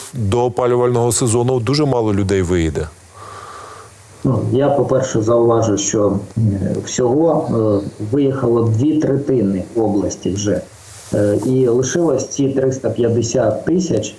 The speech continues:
Speaker 2: плюс-мінус, тому що частина людей повертається. Звичайно, темпи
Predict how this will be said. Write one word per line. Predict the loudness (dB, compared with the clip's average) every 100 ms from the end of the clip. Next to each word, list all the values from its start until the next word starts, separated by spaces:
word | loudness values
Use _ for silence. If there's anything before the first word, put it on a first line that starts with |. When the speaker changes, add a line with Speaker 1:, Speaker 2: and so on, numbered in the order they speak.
| -2
Speaker 2:
плюс-мінус, | 0 0 0 0 2 0
тому | 0 0
що | 0 -2
частина | -2 -2 0 0 2
людей | 2 2 2
повертається. | 2 2 0 2 0 0 -2 0
Звичайно, | 0 0 2 2 2 0 -6 -14 -20 -4
темпи | 0 2 2 2